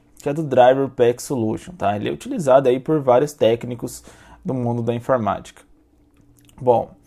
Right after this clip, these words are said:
é, descendo um pouco aqui no site, você vai encontrar três opções. Primeiro que é o Driver Pack Online, <laughs> obviamente você vai precisar de conexão na máquina, que não é a ideia desse vídeo.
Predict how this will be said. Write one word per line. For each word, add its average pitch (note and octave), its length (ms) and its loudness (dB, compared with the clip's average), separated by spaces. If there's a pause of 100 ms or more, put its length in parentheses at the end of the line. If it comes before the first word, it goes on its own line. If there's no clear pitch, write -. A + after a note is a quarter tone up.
(500)
é, D#3 520 2
descendo F3 360 -2
um B3 60 -8
pouco D#3+ 240 2
aqui C3 100 -6
no G#2+ 140 -2
site, A2 520 -2 (240)
você - 140 -12
vai B2 140 -2
encontrar D#3+ 400 0
três F#3 340 -2
opções. - 600 -8 (320)
Primeiro B2 320 -2
que - 80 -4
é F#3+ 40 2
o E3 40 2
Driver B2+ 320 6
Pack A2+ 260 0
Online, A2 600 -2
<laughs> - 40 -20
obviamente C3+ 500 -2
você D#3 100 -4
vai A#2+ 180 0
precisar B2 320 0
de A#2+ 80 -6
conexão A2 360 -6
na A2 120 -2
máquina, A2+ 500 -6 (340)
que - 80 -10
não A#2 160 0
é A#2 60 0
a A2 60 0
ideia G#2 260 2
desse A2 180 -8
vídeo. D#3+ 400 -6